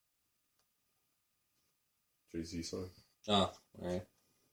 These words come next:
Speaker 2: Uh, Detroit, Michigan. Lansdale, Pennsylvania.
Speaker 1: Hmm. Wonder if that's anywhere near Thunder Mifflin Paper Company.
Speaker 2: Uh, I was thinking of, uh, um, Pennsylvania and some homemade fucking pie.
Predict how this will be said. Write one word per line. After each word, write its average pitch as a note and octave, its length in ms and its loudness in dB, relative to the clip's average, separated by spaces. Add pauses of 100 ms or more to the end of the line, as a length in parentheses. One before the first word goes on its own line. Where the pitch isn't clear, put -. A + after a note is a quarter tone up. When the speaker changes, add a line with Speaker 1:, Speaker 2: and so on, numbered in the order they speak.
(1080)
Speaker 2:
Uh, C#3 300 12
Detroit, E3+ 340 12
Michigan. F#3+ 640 12 (120)
Lansdale, D#3+ 960 10 (500)
Pennsylvania. C3 640 8 (1040)
Speaker 1:
Hmm. F#3 120 2 (600)
Wonder A2 220 6
if - 40 -6
that's - 340 4
anywhere G2+ 280 8
near F#2 300 8 (800)
Thunder F#2 220 4
Mifflin F2+ 520 4 (120)
Paper F#2+ 260 -4
Company. E2 360 -10 (180)
Speaker 2:
Uh, G#2+ 140 6
I G#2+ 40 10
was G#2+ 120 6
thinking A2+ 260 6
of, F#2+ 160 6
uh, F#2 220 10 (180)
um, F2 120 0 (480)
Pennsylvania G2+ 480 10
and F#2+ 120 8
some F#2 200 10
homemade G2+ 260 10
fucking G2+ 280 10
pie. G#2 260 12